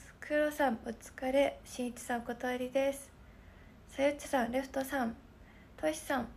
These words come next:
しゅんさん、メロン。ちょっとガサついてるんですけど、寝起きだから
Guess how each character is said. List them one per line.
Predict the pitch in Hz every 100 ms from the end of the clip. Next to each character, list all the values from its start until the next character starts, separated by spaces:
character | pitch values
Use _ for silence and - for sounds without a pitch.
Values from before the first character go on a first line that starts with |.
| - - - - - - - - - - - - -
し | - 349
ゅ |
ん | 339
さ | 339 302 254
ん、 | 220 - - - - -
メ | 285 294
ロ | 294
ン。 | 277 247 - -
ち | -
ょ |
っ |
と | - -
ガ | 208
サ | 220
つ | 220 233
い | 220
て | 226
る | 220
ん | 214
で | 208
す | -
け | - -
ど、 | - - -
寝 | 220 226
起 |
き | 220 233
だ | 226
か | 220 202
ら | 196